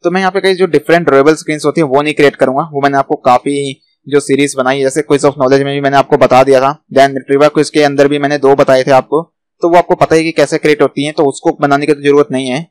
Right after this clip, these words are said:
Just for मैं आपको यहाँ पे basic सी जो layout है हमारी application की वो हम यहाँ पे set कर रहे हैं कि कैसे हमारी level of quiz दिखेगी।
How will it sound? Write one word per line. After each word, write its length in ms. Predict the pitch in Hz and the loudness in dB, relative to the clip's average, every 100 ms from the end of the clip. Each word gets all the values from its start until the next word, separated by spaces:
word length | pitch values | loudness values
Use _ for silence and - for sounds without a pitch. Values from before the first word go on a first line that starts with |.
| - | -2
Just 180 | 151 151 | -2 0
for 120 | 170 | -2
मैं 180 | 165 160 | -2 -2
आपको 220 | 156 - | -2 -2
यहाँ 80 | 160 | -4
पे 80 | 165 | 0
basic 360 | 147 139 160 - | 0 0 -2 -4
सी 140 | 160 | -2
जो 200 | 147 156 156 _ _ - | 0 0 -2 _ _ -12
layout 400 | 131 135 147 160 | 0 4 4 4
है 60 | 156 | 2
हमारी 240 | 147 147 | 2 0
application 540 | 147 - 139 135 156 139 | -2 -4 -4 -2 -4 -8
की 180 | 170 180 _ _ 139 | -10 -10 _ _ -2
वो 120 | 151 | 0
हम 140 | 160 | 2
यहाँ 120 | 156 | 0
पे 100 | 156 | 0
set 220 | 156 151 - | 0 0 0
कर 160 | 139 | 0
रहे 100 | 131 | 0
हैं 120 | 160 - _ _ | -2 -8 _ _
कि 60 | 165 | -4
कैसे 280 | 151 143 151 | 0 0 2
हमारी 260 | 147 151 147 | 2 2 2
level 240 | 135 139 | 2 2
of 100 | 147 | 2
quiz 220 | 156 143 | 0 -2
दिखेगी। 360 | 131 147 135 147 | 0 2 0 -2